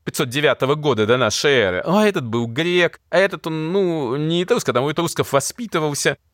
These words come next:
Но, судя по тому, что римский царь Сервий Туллий даже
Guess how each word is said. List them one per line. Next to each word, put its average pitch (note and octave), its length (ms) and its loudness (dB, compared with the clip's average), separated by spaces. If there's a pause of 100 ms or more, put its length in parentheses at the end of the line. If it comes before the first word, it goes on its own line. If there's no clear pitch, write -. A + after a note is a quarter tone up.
Но, G3+ 220 2 (140)
судя C#3+ 160 -6
по D#3 60 -6
тому, E3 200 -2
что - 320 0
римский D#3 380 0
царь D3 260 2
Сервий C3+ 380 0
Туллий C#3+ 640 0
даже B2+ 320 2